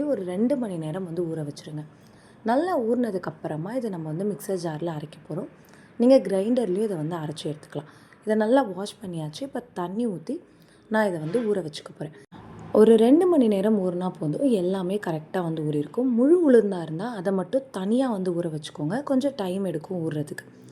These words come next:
இப்ப இதெல்லாமே நல்லா ஊறட்டும். ஒரு மிக்சர் ஜார்ல இப்ப நம்ம ஒரு மசாலா வந்து அரைக்க போறோம். கார அடைன்றதுனால காரம் கொஞ்சம் தூக்கலா தான் இருக்கும். குழந்தைங்களுக்கு கொடுக்குறீங்கன்னா காரத்தை கொஞ்சம் கம்மி பண்ணிட்டு நீங்க வந்து கொடுங்க. காஞ்ச மிளகா காரத்தை குறைச்சிட்டு மிளகு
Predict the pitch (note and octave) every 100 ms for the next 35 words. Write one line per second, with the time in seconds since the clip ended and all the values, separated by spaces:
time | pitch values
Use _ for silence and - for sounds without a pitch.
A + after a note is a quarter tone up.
0 | - - - - A#3+ C4+ D#4+ C#4 B3+ A#3
1 | F3 F3+ D#3 D#3+ D#3 F3+ D4 D4 G#3 F#3+
2 | - C4 A3 F3+ E3 A#3 C4+ G#3+ F3 D#3+
3 | D#3 D3+ F#3+ F3 D3 D3 D#3+ D#3+ - D#3
4 | D3+ - - _ - - - - C4+ C4+
5 | D#4 C4 G#3+ G#3 F#3 F3 D#3+ D#3 D3+ F3+
6 | - - A#3+ A3+ B3+ C4+ A3 G#3 A3 G3+
7 | - F3+ E3+ E3+ D#3 D#3 C4 B3+ G#3+ A#3
8 | A3+ A3+ G#3+ - F#3 F3 F3 E3 A3 C#4+
9 | A3+ G3 G3+ A3 G3 F3+ A#3+ G#3 F3 A3+
10 | A#3+ F3+ D#3+ G3+ G3+ E3 D3+ D#3 D3+ D3+
11 | G#3+ - - - - - B3+ D4+ D4 C4
12 | A#3 A3 G3 F3+ F#3 F#3 E3 E3 - C4
13 | - - - - - - C4 D#4+ F4